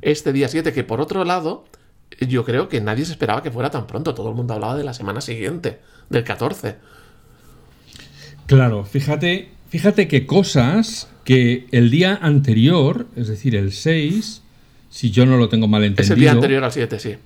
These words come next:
Speaker 1: Sí, sí, sí,
Speaker 2: Tim,
Speaker 1: siempre ha sido así.
Speaker 2: Tim Cook, Tim Cook, qué, qué, qué ingeniosillo eres. Tim Cook,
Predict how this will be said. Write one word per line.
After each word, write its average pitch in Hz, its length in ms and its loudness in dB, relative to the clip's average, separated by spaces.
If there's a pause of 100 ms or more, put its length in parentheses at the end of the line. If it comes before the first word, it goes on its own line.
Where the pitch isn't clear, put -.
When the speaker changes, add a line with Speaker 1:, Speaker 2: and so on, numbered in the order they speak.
Speaker 1:
Sí, 117 180 -8
sí, 104 160 -10
sí, 175 120 2
Speaker 2:
Tim, 190 140 6
Speaker 1:
siempre 123 220 -2
ha - 20 -6
sido 117 180 -6
así. 101 140 -10 (960)
Speaker 2:
Tim 165 320 4
Cook, 175 400 0 (440)
Tim 135 240 4
Cook, 139 220 -6
qué, 123 300 0
qué, - 80 -8
qué 139 100 2
ingeniosillo 101 880 -2
eres. - 500 -14 (960)
Tim 202 300 2
Cook, 165 420 0